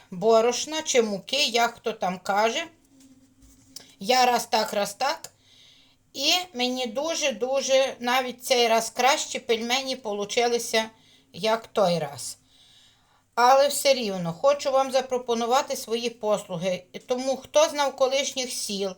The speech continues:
і хто, ну як, щоб не образити вас, хто не має можливості наліпити, або хто не має сировини, щоб тим зайнятися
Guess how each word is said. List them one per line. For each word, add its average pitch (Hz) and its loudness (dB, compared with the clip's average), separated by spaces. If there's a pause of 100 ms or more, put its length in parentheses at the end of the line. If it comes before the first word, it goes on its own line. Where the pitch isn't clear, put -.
(680)
і 262 -6
хто, 311 4 (160)
ну 269 -4
як, 254 4
щоб 226 -4
не 240 2
образити 277 2
вас, 202 -2
хто 370 4
не 330 2
має 294 4
можливості 233 -2 (160)
наліпити, 240 0 (420)
або 269 6
хто 339 0
не 311 -2
має 269 0
сировини, 233 0
щоб 247 -6
тим 233 0
зайнятися 220 0